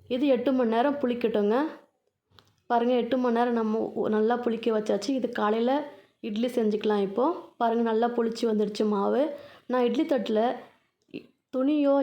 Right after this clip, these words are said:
எண்ணெயோ எதுவுமே சேர்க்கலங்க. நான் அப்படியே தான் இட்லி ஊத்துறேன். இட்லியை நம்ம இப்போ வேக வச்சு எடுத்துக்கலாம். இதே மெத்தடில் நீங்களும் ட்ரை பண்ணி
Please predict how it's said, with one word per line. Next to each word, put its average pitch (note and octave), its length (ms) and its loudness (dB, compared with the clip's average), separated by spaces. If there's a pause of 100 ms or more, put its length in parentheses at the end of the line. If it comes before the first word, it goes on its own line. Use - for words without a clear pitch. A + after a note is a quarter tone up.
எண்ணெயோ A#3 320 2
எதுவுமே A3+ 280 2 (100)
சேர்க்கலங்க. G#3 460 0
நான் A#3 120 0
அப்படியே G#3+ 280 0
தான் B3 120 2
இட்லி A3 300 0
ஊத்துறேன். A3 340 0 (2500)
இட்லியை C#4 320 0
நம்ம A3 220 2
இப்போ C4+ 220 0
வேக A3+ 280 0
வச்சு G#3+ 240 -4
எடுத்துக்கலாம். G#3+ 480 0 (3000)
இதே D#4+ 240 2
மெத்தடில் B3 460 0
நீங்களும் B3+ 360 0
ட்ரை A3 220 2
பண்ணி A#3 180 0